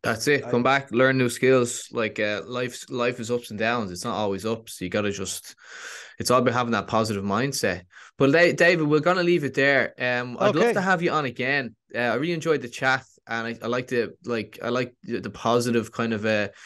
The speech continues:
Speaker 1: your angle that you take on life. And I, you're definitely someone that I could have a beer with and, and just talk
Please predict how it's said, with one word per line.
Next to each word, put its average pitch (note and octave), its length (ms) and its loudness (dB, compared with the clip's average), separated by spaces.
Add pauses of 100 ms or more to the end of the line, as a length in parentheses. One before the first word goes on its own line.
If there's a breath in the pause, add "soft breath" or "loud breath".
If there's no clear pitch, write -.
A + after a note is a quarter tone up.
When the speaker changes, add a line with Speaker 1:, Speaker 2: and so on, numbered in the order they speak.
(140 loud breath)
Speaker 1:
your C#3 120 4 (340)
angle B2+ 320 4
that A#2 120 4
you A#2+ 60 0
take A#2+ 280 2
on A#2 120 2
life. A#2+ 200 2
And B2+ 120 0
I, B2+ 220 0
you're C#3 140 4
definitely D3+ 300 2
someone C#3 260 -2
that A2+ 80 0
I A#2 60 0
could A#2 300 -6
have A#2+ 200 0
a A#2 40 -2
beer A#2 300 0
with A2 200 -2
and, G2+ 300 -14
and G#2 140 -10
just G#2+ 180 -10
talk A2 400 0